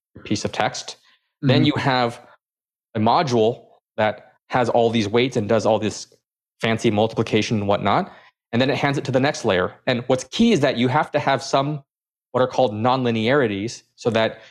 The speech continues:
Speaker 1: you get, uh, more complicated functions. Because, uh, as I can explain, if you keep composing matrix multiplications, you just keep getting a linear function. And, uh, not all things in life are,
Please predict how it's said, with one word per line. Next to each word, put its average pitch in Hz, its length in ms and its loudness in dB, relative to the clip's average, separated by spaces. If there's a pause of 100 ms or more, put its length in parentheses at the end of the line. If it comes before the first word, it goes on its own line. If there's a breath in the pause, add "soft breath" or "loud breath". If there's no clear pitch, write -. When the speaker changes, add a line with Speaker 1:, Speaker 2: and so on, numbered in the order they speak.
(120)
Speaker 1:
you 120 140 2
get, 120 400 -2 (360)
uh, 101 240 2 (100)
more 123 240 2
complicated 120 500 -2
functions. 104 440 -4
Because, - 480 -2 (380 soft breath)
uh, 110 120 -2
as 110 120 0
I 113 40 2
can 107 120 -4
explain, 131 480 0 (300 loud breath)
if 117 80 -10
you 131 80 2
keep - 400 -4 (320)
composing 131 640 0 (200)
matrix 135 380 -2
multiplications, 104 720 -2
you 113 60 -2
just 120 180 -2
keep - 180 0
getting 117 220 2
a 107 40 2
linear 113 320 2
function. 107 500 -2 (400 loud breath)
And, 104 360 0 (180)
uh, 104 180 2
not 120 240 0
all 120 160 2
things 113 200 -2
in 107 80 0
life 104 280 -2
are, 95 200 -2